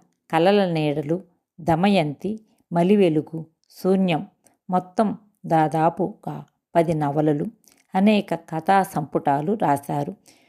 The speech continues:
తొమ్మిది దేశాల కథలు, షేక్స్పియర్ కథలు, విశ్వకథా శతకం,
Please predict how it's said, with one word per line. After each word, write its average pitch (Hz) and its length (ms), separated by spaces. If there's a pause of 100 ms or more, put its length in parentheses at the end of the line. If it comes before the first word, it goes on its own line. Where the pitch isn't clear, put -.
(300)
తొమ్మిది 202 380
దేశాల 151 520
కథలు, 175 440 (540)
షేక్స్పియర్ 175 680
కథలు, 151 320 (540)
విశ్వకథా 190 720
శతకం, 147 600